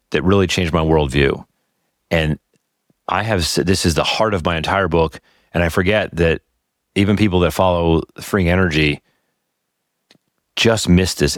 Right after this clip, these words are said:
absolutely true fact. You know, someone said, there was a great quote once,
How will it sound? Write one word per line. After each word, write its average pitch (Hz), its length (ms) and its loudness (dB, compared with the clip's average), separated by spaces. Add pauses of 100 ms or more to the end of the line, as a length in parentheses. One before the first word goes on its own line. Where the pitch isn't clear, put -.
absolutely 80 440 -2
true 76 220 -4
fact. - 440 -6 (760)
You 87 100 4
know, 71 140 2
someone 101 260 0
said, 85 260 0
there 82 60 0
was 78 120 0
a 80 40 -6
great 87 220 -2
quote 80 220 0
once, 73 180 -4